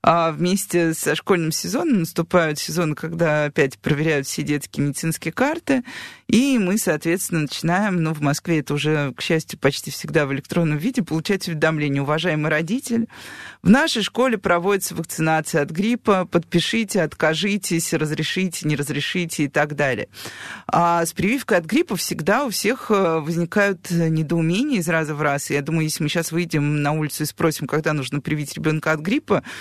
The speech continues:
мы услышим всевозможные варианты, начиная вот прямо сейчас в августе и заканчивая, да в ноябре будет нормально. Когда вообще на самом деле стоит детей прививать от гриппа? И второй вопрос, стоит ли всех детей? Потому что часто говорят, что,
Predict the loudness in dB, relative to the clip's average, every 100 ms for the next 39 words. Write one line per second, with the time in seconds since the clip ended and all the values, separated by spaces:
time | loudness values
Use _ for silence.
0 | -18 -16 2 4 4 2 0 -2 -2 0
1 | 0 2 0 0 0 2 0 0 -2 -2
2 | 0 0 0 0 0 0 -2 0 0 0
3 | 0 0 -2 0 0 0 2 0 0 -4
4 | -2 0 0 0 2 0 0 0 0 0
5 | 0 0 -2 -8 -16 -16 0 2 4 2
6 | 0 -2 0 2 2 0 0 0 -2 0
7 | -2 2 2 2 0 -6 0 0 2 0
8 | 2 0 0 -2 0 0 0 2 2 0
9 | -16 -16 4 4 4 4 2 4 2 2
10 | 2 0 0 0 2 2 -2 0 0 0
11 | -4 -2 -2 0 0 -2 -2 0 0 0
12 | -2 0 0 -2 -4